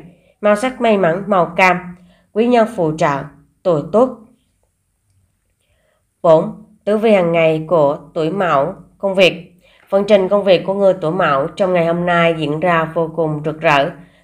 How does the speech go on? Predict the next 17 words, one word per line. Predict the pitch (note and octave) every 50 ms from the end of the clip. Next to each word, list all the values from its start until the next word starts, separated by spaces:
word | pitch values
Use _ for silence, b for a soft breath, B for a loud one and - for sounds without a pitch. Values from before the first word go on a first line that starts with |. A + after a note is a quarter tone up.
| B -
Bản | F3 F3 G3 G#3
mệnh | F#3+ E3 D3 D3 D3+ D3+
có | - F#3
nhiều | G3 G#3 G3+ G3 F3+ F3 - F3+
cơ | G3 F#3+ F#3+
hội | F#3 F3 D3+ C#3 C#3+
được | D3 F#3 F3 D#3 D3+ E3+ -
thăng | - F3+ E3 D#3 D#3 D#3
quan | E3+ E3 D#3+ D#3 D3+ D#3 D3+
tiến | D#3+ C#3+ D3 D#3
chức, | - B3 B3+ B3+ b b b b b b b b
cấp | - B3+ B3+ B3+
trên | - A3+ G3+ F#3+ F3+ F3 F3+
tin | G3 F3+ F3+ F3+
tưởng | G3 F3 D3+ C#3+ C#3 D3 E3+ -
và | - F#3 F3 F3 E3+ E3
giao | D#3+ D#3+ F3 F3+ F3